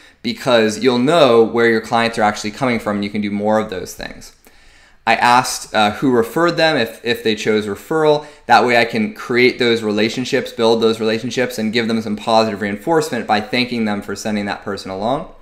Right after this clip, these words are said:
I also asked their current and target weight. You're gonna have to adapt this to your niche. Uh, you might not be in the fitness niche. So for example, if you were in the business niche and in my other business, Greg Faxon dot com,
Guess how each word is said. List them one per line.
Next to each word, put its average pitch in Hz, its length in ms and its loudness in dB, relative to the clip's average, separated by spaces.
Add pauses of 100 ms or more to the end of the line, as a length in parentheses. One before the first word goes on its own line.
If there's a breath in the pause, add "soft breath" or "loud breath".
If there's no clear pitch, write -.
(640 soft breath)
I 131 120 6
also 208 400 2
asked 127 300 4
their 117 120 0
current 156 480 -2
and 123 140 -4
target 120 440 -2
weight. 95 300 -6 (220 soft breath)
You're 147 180 0
gonna 185 180 2
have 160 240 0
to 143 120 0
adapt 107 420 0
this 117 260 -4
to - 120 -8
your 107 360 2
niche. 117 540 -2 (320 soft breath)
Uh, 110 80 0
you 117 200 2
might 123 140 2
not 123 120 2
be 143 80 2
in 151 80 6
the 147 60 2
fitness 143 340 -2
niche. 147 260 -2
So 117 360 0
for 127 180 -2
example, 117 300 0
if 110 100 -8
you 120 80 0
were 117 60 0
in 117 80 0
the 117 60 -2
business 151 420 0
niche 110 340 -2 (220 loud breath)
and 120 120 -2
in 117 120 2
my 110 340 2
other 190 240 4
business, 117 320 0
Greg 113 200 0
Faxon 117 260 0
dot 110 220 -2
com, 113 420 0